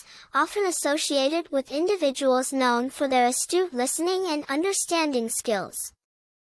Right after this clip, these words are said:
Its distinctiveness and connection to an ancient, dignified past make Simeon an attractive option for those seeking a classic and cool name with historical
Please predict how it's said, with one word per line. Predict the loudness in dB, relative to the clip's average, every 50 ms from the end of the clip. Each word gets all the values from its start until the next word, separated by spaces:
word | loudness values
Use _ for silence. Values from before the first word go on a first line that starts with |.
| _ _ _ _ _ _ _
Its | -4 -2 -2 -2
distinctiveness | -4 -4 -2 -2 -2 -2 0 -2 0 0 -2 -2 -2 0 0 0 0 -2 -4 -4
and | -4 -4 -4 -2
connection | -2 0 0 0 0 0 -2 -2 0 0 0
to | -2 0 0
an | 0 0 0 -2
ancient, | -2 -2 -2 0 0 0 0 0 -2 -4 -6 -12 -18 -18 -18 -20 -6 _
dignified | -4 0 0 0 -2 0 4 4 6 6 4 2 _
past | -2 0 0 0 0 -2 -6 -4
make | -2 0 0 0 -2
Simeon | -2 -2 0 0 2 2 2 0 0 0 0
an | 0 -2 -2
attractive | -2 -2 -2 0 2 0 0 0 _ -2 -2 0
option | 0 0 -2 0 -2 -2 0 0 0 0
for | -2 -2 -2 0
those | 2 2 2 2 0
seeking | 0 0 -2 -2 -2 -2 -2 -2
a | -2
classic | -4 -4 -2 0 0 0 0 0 -2 -4 -4 -4 -4 -4
and | -4 -4 -4
cool | -4 -2 0 2 2 2
name | 2 2 2 2 0 0 0
with | 0 0 0 -2
historical | -2 -2 -2 0 0 2 2 2 0 -2 0 2 2 2